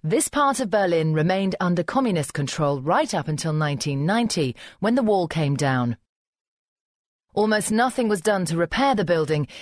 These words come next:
In fact, the remains of the dome and the ornamentation around the walls were stripped away.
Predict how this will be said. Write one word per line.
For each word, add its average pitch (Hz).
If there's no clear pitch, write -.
In 214
fact, -
the 220
remains 254
of 175
the 185
dome 220
and 247
the 262
ornamentation 226
around 233
the 165
walls 135
were 131
stripped -
away. 156